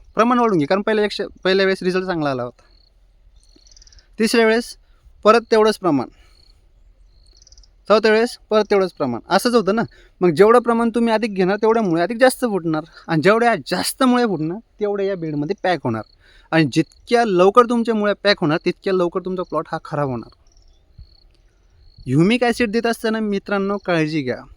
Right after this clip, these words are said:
सुरुवातीला मुळ्या कमी असतात, तुम्ही शंभर टक्के सुपर पोटॅशियम ह्युमिक जरी दिलं, जे पाच हजार रुपये किलोपर्यंतचं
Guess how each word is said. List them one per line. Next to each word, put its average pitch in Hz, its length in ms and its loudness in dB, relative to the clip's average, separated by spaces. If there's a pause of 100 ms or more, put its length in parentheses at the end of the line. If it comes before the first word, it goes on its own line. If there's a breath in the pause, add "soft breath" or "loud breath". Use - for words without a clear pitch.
(360 soft breath)
सुरुवातीला 175 480 0
मुळ्या 202 280 0
कमी 196 240 0
असतात, 202 260 -2
तुम्ही 214 240 -6 (160)
शंभर 156 340 2
टक्के 196 300 -2
सुपर 165 280 -2
पोटॅशियम 196 420 -4
ह्युमिक 170 240 2
जरी 202 200 0
दिलं, 208 260 2 (400)
जे 160 80 0
पाच 180 200 0
हजार 160 160 -2
रुपये 151 260 -4
किलोपर्यंतचं 170 680 -4